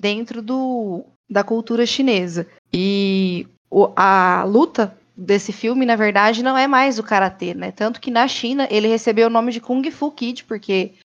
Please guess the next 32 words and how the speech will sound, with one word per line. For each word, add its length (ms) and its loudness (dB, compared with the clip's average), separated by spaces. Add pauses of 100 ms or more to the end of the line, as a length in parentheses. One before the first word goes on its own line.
é 160 8
a 80 6
luta 320 0
que 240 -6
é 80 6
levada 400 4
ali. 340 -4
Foi 140 -4
escolhido 400 -4
Kung 260 -10
Fu 280 -4
porque 560 2 (260)
eles 180 2
queriam 240 4
mostrar 560 4
essa 220 2
roupagem 580 2
aí 140 -6
da, 180 -4
da 220 -10
cultura 480 -6
chinesa. 640 -6 (200)
E 140 0
eu 60 8
achei, 240 4
assim, 180 -2
um 60 0
filme 260 -2
muito 320 -2
bem 220 -4
feitinho, 680 0 (160)
mas 680 0